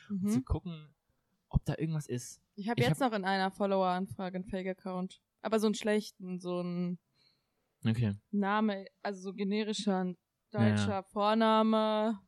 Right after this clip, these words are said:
Speaker 2: dann irgendwie noch C G N
Speaker 1: Ja.
Speaker 2: oder sowas dran mäßig,
Speaker 1: Okay.
Speaker 2: also für Cologne. Und dann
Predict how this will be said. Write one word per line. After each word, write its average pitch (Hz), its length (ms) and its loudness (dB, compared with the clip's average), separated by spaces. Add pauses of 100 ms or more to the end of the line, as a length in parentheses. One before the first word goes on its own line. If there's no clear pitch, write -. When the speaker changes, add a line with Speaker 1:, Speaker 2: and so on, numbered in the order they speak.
Speaker 2:
dann 185 320 -6
irgendwie 196 340 0
noch 185 220 -2 (600)
C 240 220 0
G 208 100 0
N 196 220 4
Speaker 1:
Ja. 220 60 6
Speaker 2:
oder 202 160 4
sowas 196 300 -2
dran 190 300 0
mäßig, 190 680 -6
Speaker 1:
Okay. 120 120 -16
Speaker 2:
also 190 180 -4
für - 120 -14
Cologne. 202 540 -2 (400)
Und 202 180 -6
dann 185 460 -6